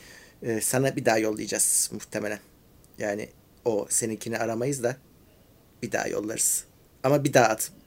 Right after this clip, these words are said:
mağazada. Güncel olsun yani, bir şey, bir de maili bulamadık olmasın.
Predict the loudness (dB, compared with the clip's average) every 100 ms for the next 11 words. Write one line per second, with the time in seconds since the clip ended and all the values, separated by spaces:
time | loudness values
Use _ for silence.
0 | -14 -6 -2 -2 -2 -6 -8 -4 -2 4
1 | 6 6 2 -2 -2 -4 -6 -10 -6 0
2 | -2 -2 -2 -2 -2 -10 -2 0 0 0
3 | -2 -2 -6 -6 -4 -2 -4